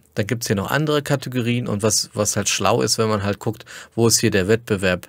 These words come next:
gering, dann Hochzeit auf den ersten Blick könnte man jetzt zum Beispiel, da ist zum Beispiel gar nichts angegeben, da könnte man jetzt einen Blogbeitrag machen für Hochzeit auf den ersten Blick. Das ist das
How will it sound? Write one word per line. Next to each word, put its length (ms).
gering, 400
dann 300
Hochzeit 440
auf 120
den 140
ersten 340
Blick 340
könnte 240
man 100
jetzt 140
zum 120
Beispiel, 460
da 100
ist 300
zum 120
Beispiel 400
gar 220
nichts 240
angegeben, 480
da 80
könnte 260
man 200
jetzt 260
einen 140
Blogbeitrag 680
machen 320
für 240
Hochzeit 540
auf 180
den 140
ersten 360
Blick. 320
Das 220
ist 260
das 400